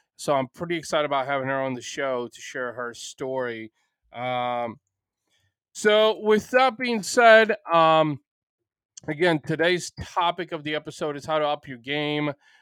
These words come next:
with a social media, uh, video. And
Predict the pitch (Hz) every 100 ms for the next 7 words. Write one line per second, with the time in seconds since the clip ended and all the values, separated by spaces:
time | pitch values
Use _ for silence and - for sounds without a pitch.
0 | _ 127 143 143 139 135 - 139 - 156
1 | 151 - 160 139 139 - 131 127 139 135
2 | 135 135 131 131 120 _ _ _ - 123
3 | 127 - 120 110 135 139 123 117 117 120
4 | - 127 127 123 123 123 127